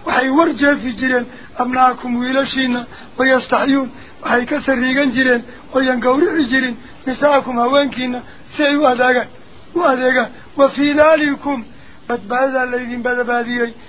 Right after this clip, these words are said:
ishaarada way u noqon kartaa, oo kolkaa balaa-un khayr bay noqonaysaa. Wa fii daalikum, gawricii waa u noqon kartaa ishaarada,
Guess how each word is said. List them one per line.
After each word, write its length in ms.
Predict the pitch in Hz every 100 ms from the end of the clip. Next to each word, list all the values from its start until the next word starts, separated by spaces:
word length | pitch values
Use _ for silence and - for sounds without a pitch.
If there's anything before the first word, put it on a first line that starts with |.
| - -
ishaarada 460 | 214 254 269 269
way 160 | 254 254
u 100 | 277
noqon 320 | 262 247 269
kartaa, 340 | 247 240 240 233 - - -
oo 100 | 254
kolkaa 340 | 277 269 254
balaa-un 500 | 220 240 269 269 247 233 - -
khayr 240 | 269 311 254
bay 180 | 262 254
noqonaysaa. 640 | 247 233 262 254 208 233 - - -
Wa 120 | -
fii 200 | 208 277 285
daalikum, 520 | 311 294 277 254 247 - - -
gawricii 440 | 277 302 302 269
waa 200 | 262 254
u 120 | 269 269
noqon 280 | 262 269 247
kartaa 280 | 247 247
ishaarada, 460 | 247 240 254 262